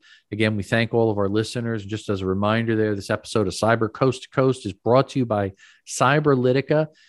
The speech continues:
providing proactive cybercrime intelligence. To learn more about Cyberlytica, we encourage you to visit cyberlytica dot com.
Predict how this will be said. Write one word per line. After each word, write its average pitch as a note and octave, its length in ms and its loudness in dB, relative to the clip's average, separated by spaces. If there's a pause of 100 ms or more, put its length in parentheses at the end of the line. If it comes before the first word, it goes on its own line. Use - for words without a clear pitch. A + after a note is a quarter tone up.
(240)
providing A2 400 2
proactive D3 580 2
cybercrime C3 720 0
intelligence. C#3 680 -4
To A2 100 -8
learn B2 220 2
more B2 160 2
about A#2+ 220 2
Cyberlytica, B2+ 640 0
we A#2+ 140 -4
encourage C#3+ 440 -2
you G2 160 0
to F#2 280 -6
visit A#2+ 320 -4
cyberlytica C3+ 960 0
dot A2 280 -4
com. A#2+ 380 -2